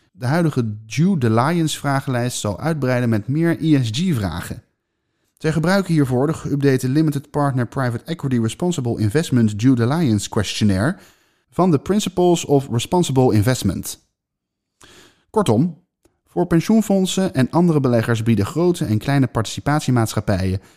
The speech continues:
de mogelijkheid te beleggen in innovatie voor de lange termijn, zeven tot tien jaar. Met oog voor duurzaamheid en met goed rendement.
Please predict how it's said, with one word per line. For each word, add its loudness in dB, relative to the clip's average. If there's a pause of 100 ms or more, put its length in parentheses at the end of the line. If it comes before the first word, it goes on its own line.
(140)
de -10
mogelijkheid 2
te -2
beleggen 0
in 2
innovatie -2
voor -6
de -2
lange 0
termijn, 0
zeven -6
tot -10
tien 4
jaar. -4 (720)
Met -2
oog 2 (100)
voor -6
duurzaamheid 2 (200)
en 2
met -8
goed -2
rendement. 0